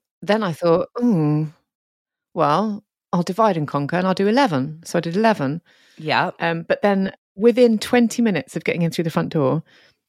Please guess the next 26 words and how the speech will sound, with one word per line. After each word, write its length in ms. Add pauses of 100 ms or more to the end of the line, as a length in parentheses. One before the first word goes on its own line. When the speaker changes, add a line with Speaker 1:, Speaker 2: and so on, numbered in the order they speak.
(120)
Speaker 1:
I 160
saw 520 (880)
on 100
social 300
media 420 (200)
that 180 (120)
someone 420
who 100
was 100
also 200
training 320
for 120
the 80
London 200
Marathon 500 (100)
had 120
done 220
sixteen. 680 (920)
So 500 (480)
then 180
I 80
spent 400 (260)
maybe 380
forty-eight 1000
hours 480
going 400